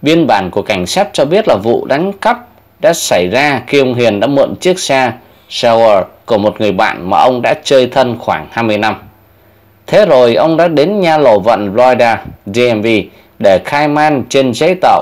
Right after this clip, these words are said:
ủy quyền và được làm chủ chiếc xe này. Với giấy chủ quyền trong tay, ông mang xe đến một tiệm cầm đồ ở thành phố Tampa và cầm xe này vài lần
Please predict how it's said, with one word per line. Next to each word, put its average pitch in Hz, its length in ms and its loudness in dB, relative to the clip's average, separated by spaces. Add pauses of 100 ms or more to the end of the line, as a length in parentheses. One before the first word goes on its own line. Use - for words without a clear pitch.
ủy 95 280 -2
quyền 107 280 0
và 104 100 0
được 104 240 0
làm 104 280 -2
chủ 90 240 -2
chiếc 143 240 -4
xe 127 200 0
này. 104 200 -2 (960)
Với 147 200 2
giấy 196 320 2
chủ 107 200 2
quyền 120 240 2
trong 165 200 -4
tay, 165 300 0
ông 139 260 0
mang 147 180 -2
xe 147 200 -2
đến 143 240 0
một 151 280 -4
tiệm 101 300 0
cầm 104 300 -2
đồ 98 260 4
ở 92 220 0
thành 101 240 -4
phố 107 280 2
Tampa 110 460 -2 (580)
và 120 120 2
cầm 120 300 0
xe 156 260 -2
này 127 200 -2
vài 107 340 0
lần 107 320 0